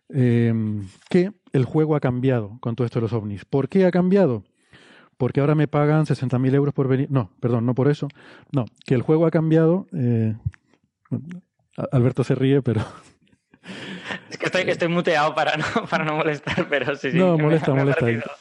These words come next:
Speaker 1: Interrumpe cuando quieras, no te, no te cortes. ¿Y por qué ha cambiado el juego? Dice, porque hasta ahora no había evidencia, solo había testimonios.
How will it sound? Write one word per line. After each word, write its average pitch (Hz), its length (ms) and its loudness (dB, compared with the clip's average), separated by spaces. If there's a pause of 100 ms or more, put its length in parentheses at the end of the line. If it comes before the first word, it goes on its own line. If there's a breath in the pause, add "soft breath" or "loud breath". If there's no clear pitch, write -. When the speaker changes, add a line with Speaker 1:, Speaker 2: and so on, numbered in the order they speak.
(140)
Speaker 1:
Interrumpe 135 420 0
cuando 120 220 0
quieras, 110 260 2
no 120 80 0
te, 113 240 2
no 117 100 0
te 120 80 -2
cortes. 110 360 -2 (1120 loud breath)
¿Y 160 80 2
por 147 160 0
qué 190 100 0
ha - 20 0
cambiado 185 280 2
el 151 60 -2
juego? 175 180 2
Dice, 135 200 2
porque 127 220 -2
hasta 143 200 0
ahora 170 400 2
no 143 160 -2
había 151 200 4
evidencia, 131 540 2
solo 131 180 0
había 139 200 4
testimonios. 120 640 -2